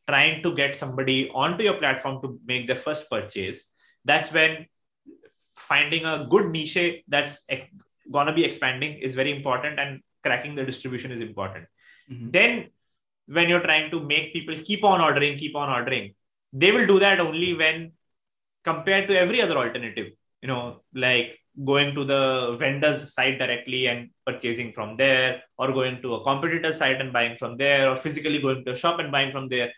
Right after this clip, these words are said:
Speaker 1: All these options are significantly worse than your option. Then only people will keep on repeating uh, and then coming, uh, to your place and buying. So I think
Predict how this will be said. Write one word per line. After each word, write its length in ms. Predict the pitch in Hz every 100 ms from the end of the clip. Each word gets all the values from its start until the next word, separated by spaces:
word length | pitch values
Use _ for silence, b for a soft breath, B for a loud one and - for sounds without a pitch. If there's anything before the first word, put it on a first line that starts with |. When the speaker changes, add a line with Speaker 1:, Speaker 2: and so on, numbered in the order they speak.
| b b
Speaker 1:
All 280 | 160 214 262
these 180 | 208 156
options 540 | 120 - 110 - - _ _ _ _ _
are 100 | -
significantly 680 | 170 180 185 202 208 202 202
worse 260 | 175 170 170
than 180 | 160
your 160 | 143 120
option. 260 | 95 - - _ _ _ _ _ _
Then 180 | 139 196
only 180 | 208 208
people 240 | 190 185
will 120 | 175
keep 200 | 170 165
on 180 | 156 147
repeating 580 | 135 135 131 139 131 - _ -
uh, 180 | 123 123
and 60 | 127 123
then 60 | 117
coming, 340 | 123 123 120 _
uh, 260 | 120 113 113
to 100 | 117
your 140 | 120
place 320 | 117 110 107 -
and 140 | 104
buying. 200 | 101 82 - _
So 220 | - 143
I 40 | 135
think 320 | 151 151